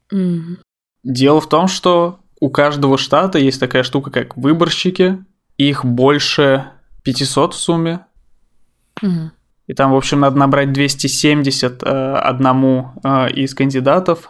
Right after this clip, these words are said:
Speaker 2: чтобы сто процентов победить.
Speaker 1: Мгм.
Speaker 2: Поделены они неравномерно, не соответственно населению штата. То есть, чем меньше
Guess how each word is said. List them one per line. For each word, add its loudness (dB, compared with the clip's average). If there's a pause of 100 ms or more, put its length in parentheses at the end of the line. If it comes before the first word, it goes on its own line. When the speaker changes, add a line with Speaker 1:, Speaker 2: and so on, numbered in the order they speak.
Speaker 2:
чтобы 2
сто -2
процентов -2
победить. -8 (640)
Speaker 1:
Мгм. 0
Speaker 2:
Поделены 4
они 2
неравномерно, 2
не 2
соответственно 0 (240)
населению 2
штата. -4
То 4
есть, -2
чем 0
меньше 2